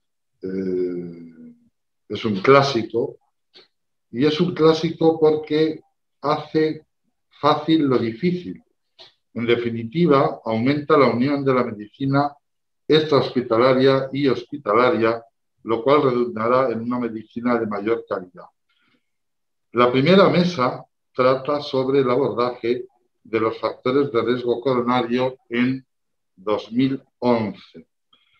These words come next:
Eh, la mesa está moderada por el doctor José Antonio Quevedo, del Centro de Justicia, y yo, el doctor Romero, cardiólogo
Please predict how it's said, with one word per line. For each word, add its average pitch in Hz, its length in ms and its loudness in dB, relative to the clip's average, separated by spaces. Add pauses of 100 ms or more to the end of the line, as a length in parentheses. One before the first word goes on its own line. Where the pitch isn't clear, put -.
(720)
Eh, 123 680 2
la 127 140 2
mesa 160 320 -2
está 180 220 0
moderada 143 680 2
por 123 360 -4 (260)
el 107 160 -20
doctor 139 600 0 (400)
José 120 240 -2
Antonio 127 420 -4
Quevedo, 135 680 -2 (640)
del 131 480 2 (340)
Centro 120 920 0
de 120 140 -4
Justicia, 120 880 -4 (840)
y 113 140 -10
yo, 151 340 4
el 110 80 -2
doctor 113 320 -2
Romero, 131 760 -2
cardiólogo 120 840 0